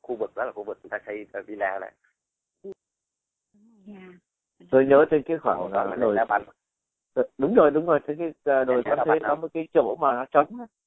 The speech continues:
Speaker 3: ờ, được vài lần đá banh và tôi, hồi đó nhớ là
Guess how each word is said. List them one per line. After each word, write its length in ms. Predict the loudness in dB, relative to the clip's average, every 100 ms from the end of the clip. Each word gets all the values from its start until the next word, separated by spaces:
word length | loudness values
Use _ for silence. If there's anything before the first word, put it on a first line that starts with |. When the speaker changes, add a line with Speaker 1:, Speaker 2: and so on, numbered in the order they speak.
| _ -8
Speaker 3:
ờ, 220 | -6 -4
được 160 | -4 -6 _
vài 280 | 0 2 4
lần 240 | 2 0
đá 140 | -2 -2
banh 340 | -2 -4 -10
và 360 | -6 -4 -4 -8 -8
tôi, 220 | -4 -4 -4 _ _ _
hồi 120 | 0 4
đó 160 | 4
nhớ 240 | 2 -4 -4
là 320 | -4 -4 -6